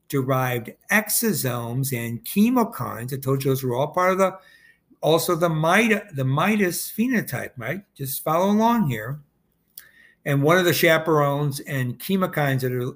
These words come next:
that are linked up with it, one of the specific chemokines is called ligand,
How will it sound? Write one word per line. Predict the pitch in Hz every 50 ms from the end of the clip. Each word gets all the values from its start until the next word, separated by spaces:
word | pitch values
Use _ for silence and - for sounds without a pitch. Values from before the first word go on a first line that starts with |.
| - -
that | 135 131
are | 127 127
linked | 127 127 139 139 139 139
up | 165 180 196 -
with | 190 143 - -
it, | 135 139 147
one | 147 147 147
of | 139
the | 127 131 120 - - - _ _
specific | - - - - - 147 - - - - 226 233 226 214 170 - -
chemokines | - 196 208 214 185 135 - - 123 113 113 123 123 -
is | 127 117 -
called | - - 135 123 120 117 110
ligand, | 120 123 135 139 147 139 135 143 139 131 131 123 123 -